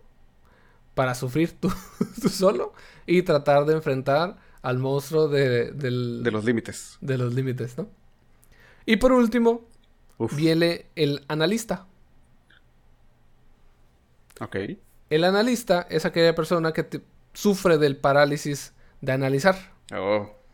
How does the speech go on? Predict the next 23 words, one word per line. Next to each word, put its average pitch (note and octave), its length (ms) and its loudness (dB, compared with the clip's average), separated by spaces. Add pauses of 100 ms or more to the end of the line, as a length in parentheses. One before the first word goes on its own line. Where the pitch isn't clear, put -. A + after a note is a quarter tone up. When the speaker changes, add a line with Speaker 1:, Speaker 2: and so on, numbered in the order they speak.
Speaker 2:
exceso A#2+ 340 -6
de A#2+ 80 2
análisis D3 540 -6 (460)
Speaker 1:
Exceso E3 500 -4
de G#3+ 60 2
análisis. C3+ 500 -2
Speaker 2:
genera G2+ 360 -4
parálisis, - 1040 -12
dicen G2+ 400 -12
por F#2+ 200 -10
ahí. - 80 -14
Speaker 1:
Tiene F#3 340 2
tanta B3 560 0
información, G3+ 880 -2
ha - 120 -4
gener-, F3 320 0
ha D3 80 4
buscado E3 480 0
tanta A#3+ 360 0
información, D#3+ 600 -4
tiene F3+ 280 0
todo G#3+ 340 2
listo, G3 500 -4